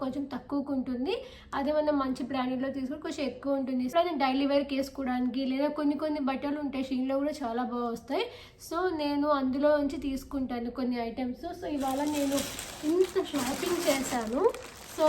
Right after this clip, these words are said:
ఇవన్నీ మీకు చూపిద్దాం అనుకుంటున్నాను. And ప్రైజెస్ ఎంత ఏంటి అని మీకు చెప్తాను,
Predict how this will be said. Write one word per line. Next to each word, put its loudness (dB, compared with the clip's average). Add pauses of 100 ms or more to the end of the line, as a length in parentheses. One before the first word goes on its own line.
(140)
ఇవన్నీ 4
మీకు -2 (100)
చూపిద్దాం 0
అనుకుంటున్నాను. -2 (200)
And 2 (100)
ప్రైజెస్ 0
ఎంత -2 (200)
ఏంటి -4
అని 0
మీకు -4
చెప్తాను, -4